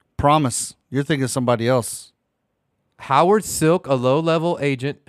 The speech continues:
Speaker 2: whose career is winding down at Ber-, at a Berlin-based United Nations spy agency, unwittingly learns the answer. You really don't know this?
Speaker 1: No.
Speaker 2: Wow. Who, who <laughs> out there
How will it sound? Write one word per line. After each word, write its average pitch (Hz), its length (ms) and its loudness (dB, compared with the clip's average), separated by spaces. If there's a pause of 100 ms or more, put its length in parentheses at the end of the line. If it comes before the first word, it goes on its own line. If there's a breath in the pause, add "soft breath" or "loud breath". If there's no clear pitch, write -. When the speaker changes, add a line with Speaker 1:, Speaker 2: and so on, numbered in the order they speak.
Speaker 2:
whose 131 180 -8
career 139 320 -2
is 139 100 -8
winding 131 320 -4
down 117 360 -4
at 98 200 -10
Ber-, 120 300 -4
at 123 100 -2
a 110 80 0
Berlin-based 135 1000 -2
United 120 320 -6
Nations 120 360 -10
spy 110 300 -6
agency, 95 540 -10 (920)
unwittingly 127 680 -6
learns 120 360 -6
the 110 220 -8
answer. 107 260 -10
You 196 200 0
really 254 300 2
don't 220 240 0
know 185 200 0
this? 90 240 -8
Speaker 1:
No. 123 340 2 (1300)
Speaker 2:
Wow. 107 260 -2 (220)
Who, 208 300 2
who 214 320 6
<laughs> - 20 8
out 175 220 6
there 156 260 4